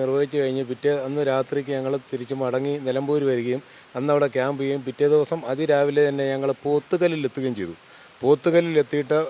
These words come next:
അതായത് ആ വയനാട് ഉരുൾപൊട്ടി വരുന്ന ആ ഒരു പുഴ, ചാലിയാർ പുഴ വരുന്നത് പോത്തുകല്ല് ഭാഗത്തൂടെയാണ്. അപ്പം അവിടുന്ന് ഏത-, ഏത-, ഏകദേശം മുണ്ടോപ്പാറ എന്ന് പറയുന്ന സ്ഥലത്തിന് ഏകദേശം പതിനെട്ട്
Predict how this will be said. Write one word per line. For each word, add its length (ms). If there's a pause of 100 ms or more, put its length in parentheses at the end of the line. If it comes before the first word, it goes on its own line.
അതായത് 360 (200)
ആ 20 (500)
വയനാട് 380 (120)
ഉരുൾപൊട്ടി 540
വരുന്ന 300 (260)
ആ 40 (140)
ഒരു 200
പുഴ, 160 (340)
ചാലിയാർ 460
പുഴ 120 (100)
വരുന്നത് 360
പോത്തുകല്ല് 520
ഭാഗത്തൂടെയാണ്. 540 (380)
അപ്പം 220 (180)
അവിടുന്ന് 360
ഏത-, 220
ഏത-, 180
ഏകദേശം 360 (100)
മുണ്ടോപ്പാറ 640
എന്ന് 160
പറയുന്ന 280
സ്ഥലത്തിന് 400
ഏകദേശം 400
പതിനെട്ട് 400